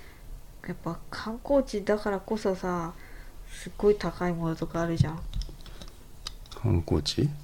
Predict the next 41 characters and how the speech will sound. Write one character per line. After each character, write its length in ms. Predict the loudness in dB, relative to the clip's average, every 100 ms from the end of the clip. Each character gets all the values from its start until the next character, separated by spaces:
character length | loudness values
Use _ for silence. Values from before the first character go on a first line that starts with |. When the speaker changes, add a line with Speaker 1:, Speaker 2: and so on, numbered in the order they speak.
| -12 0
Speaker 2:
ま 240 | 6 6 6
あ、 40 |
そ 200 | 6 4
う 40 |
だ 80 | 4
ね。 280 | 0 -2 -2
Speaker 1:
ど 100 | 0
う 120 | 4 4
思 160 | 4
っ 40 | 2
て 180 | 2
や 80 | 0
っ 20 |
て 160 | 2 2
ん 80 | 2
の 80 | 2
か 120 | 2
な 100 | 2
っ 20 |
て。 60 | 0 -6 -8 -8 -10 -10 -10 -8 -8 -10 -12 -10 -10 -10 0 0 0 -6 2
Speaker 2:
ま 80 | 4
あ、 20 |
そ 140 | 8 10
ん 80 |
な 60 | 12
こ 60 | 10
と 60 |
言 100 | 8
っ 20 | 8
た 160 | 6
ら、 120 | 6
だ 60 | 6
っ 40 |
て、 500 | 4 8 8 8 6 0 -2 -4 -4 -8
そ 180 | 2 6
の 120 | 8
旅 80 | 8
館 340 | 8 10 10 8
と 120 | 6
か 140 | 6
の 300 | 6 4 2